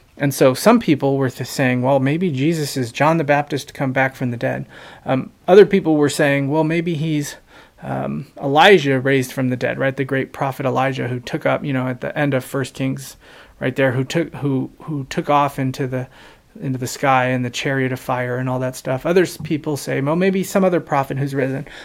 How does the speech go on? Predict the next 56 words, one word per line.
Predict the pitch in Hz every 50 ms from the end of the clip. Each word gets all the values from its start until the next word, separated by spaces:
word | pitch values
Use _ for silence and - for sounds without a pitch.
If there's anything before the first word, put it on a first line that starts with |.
| - -
We're | - 165
actually | 180 170 - 151
gonna | 143 143 135
kinda | 127 - 156 135 123
leave | 127 143 143 143 135
those | 139 135 131 123
options | 123 135 135 131 - 143 131 123
and | 127 123 120
talk | - 139 135 127
about | 123 120 120 117
why | 120 120 123 131
they | 127 131 131
believed | 135 143 139 143 139 135 - -
that | 156 151 151
stuff, | - - - 175 175 156 -
'cause | - 135 131
we're | 135
gonna | 135 131 127
get | 120 123 117
back | - 135 131 -
to | - 127
that | 127 123 123 -
in, | 135 127 123 123 - - - - - - - - _ _ _ _ _ -
you | 127 120
know, | 117
just | 117 131 123 -
a | 127
couple | - - 139 127 123 120
of | 117
weeks. | 127 123 - - - - - - - - - - - -
Um, | - 123 117 123 131 - _ _ _ _
but | - 147 139
it | 127 -
says | - 196 202 190
at | 202 190
the | 147 139
end | 156 180 165
here | 120 135 135 131 127 120 - - - - - - -
that | 135 127
Herod | 113 139 170 190 202 190 190 -
sought | - - - 151 156 190 196 - - -
to | - 180
see | - - - 151 135
Jesus. | 131 127 127 123 120 - - 147 -
Now, | 156 147 139 143 139 - - - - - _ _
this | - 170 226 240 -
is | 143 143 139 139 147 -
not | 131 123 135 156 175 - -
really | 165 156 165 165 156 147 -
an | 143 135 135 - - -
honest | - 151 151 151 151 147 143 135 - - - - -
seeker. | - - - - 143 135 123 - - - 131 127
We | 143 151
know | 151 156 160 165
later | 156 143 139 143 156 151 147 139
on | 135 131 131 131 135 147